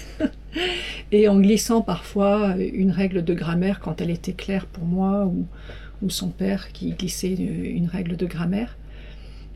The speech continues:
Et franchement, là, il y a un, un très, très bon niveau. Il y a encore des, des petites choses, euh, à maîtriser. Mais, euh, mais c'est très bien. Et, et, euh, en comparant à d'autres enfants qui, qui vont à l'école,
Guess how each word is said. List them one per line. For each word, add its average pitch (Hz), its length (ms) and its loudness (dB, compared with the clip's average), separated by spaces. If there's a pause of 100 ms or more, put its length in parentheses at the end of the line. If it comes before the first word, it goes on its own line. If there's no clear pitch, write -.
(380)
Et 202 220 8
franchement, 240 460 0
là, 233 140 4
il 220 60 4
y 208 60 4
a 185 80 4
un, 170 580 0 (160)
un 196 120 2
très, 226 180 6
très 233 180 4
bon 226 160 4
niveau. 208 380 4 (160)
Il 196 60 0
y - 20 2
a 175 500 -2 (380)
encore 180 400 -2
des, 165 240 -2
des 175 140 -2
petites - 240 -6
choses, 202 380 -2
euh, 175 300 -2 (140)
à 190 80 0
maîtriser. 190 560 -2 (800)
Mais, 196 380 4
euh, 180 320 0 (880)
mais 190 160 4
c'est 196 140 0
très 220 180 0
bien. 202 300 2
Et, 180 480 -2
et, 170 80 0
euh, 151 240 -6 (200)
en 180 140 -2
comparant 180 540 0
à 202 80 -2
d'autres 190 260 0
enfants 185 260 0
qui, 170 380 -2
qui - 180 -4
vont 185 160 0
à 180 60 0
l'école, 220 540 0